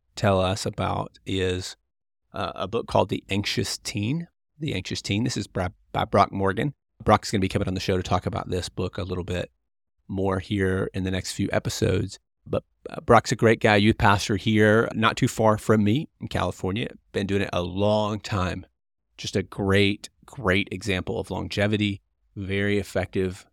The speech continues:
over his time there, and has written this book, just saw, like most of us, I'm sure, recognizing the level of anxiety that our teens are dealing with,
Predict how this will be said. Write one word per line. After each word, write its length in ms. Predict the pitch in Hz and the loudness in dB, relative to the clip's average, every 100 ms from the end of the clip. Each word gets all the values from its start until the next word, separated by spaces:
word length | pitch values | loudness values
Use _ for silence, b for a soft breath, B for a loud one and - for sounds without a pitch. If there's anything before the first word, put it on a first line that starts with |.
| - | -6
over 240 | 98 87 | -4 -4
his 280 | 87 92 - | -4 -6 -8
time 380 | - 95 92 98 | -6 -4 -4 -2
there, 380 | 92 92 90 - _ _ _ | -2 -2 -4 -8 _ _ _
and 480 | - 104 95 90 92 | -8 -2 0 0 -2
has 220 | 90 95 | -2 -2
written 140 | 117 107 | -2 -4
this 120 | 107 | -6
book, 260 | - 117 - | -4 -6 -2
just 200 | 139 - | -2 2
saw, 240 | 104 110 | 4 4
like 280 | 135 95 - | 4 0 2
most 260 | 101 101 | 0 4
of 120 | 107 123 | 2 0
us, 220 | 156 - | -4 -4
I'm 120 | 85 | -4
sure, 400 | - 104 104 143 _ _ _ _ _ | -2 -2 -2 -4 _ _ _ _ _
recognizing 720 | 101 92 98 98 101 98 92 92 | -2 0 0 2 2 2 -2 -4
the 220 | - 90 90 | -4 -2 -2
level 420 | 92 95 98 87 | 0 0 0 0
of 140 | 87 | 0
anxiety 920 | 87 87 90 87 90 92 92 104 92 _ _ _ | -2 -4 -2 0 0 0 -2 -4 -8 _ _ _
that 260 | - 92 90 | -6 -4 -4
our 240 | 92 87 92 | -4 -4 -6
teens 420 | - 92 98 95 | -4 -4 -2 -2
are 80 | 92 | -2
dealing 340 | 92 92 90 | 0 0 2
with, 440 | 90 101 110 - | 2 2 0 -6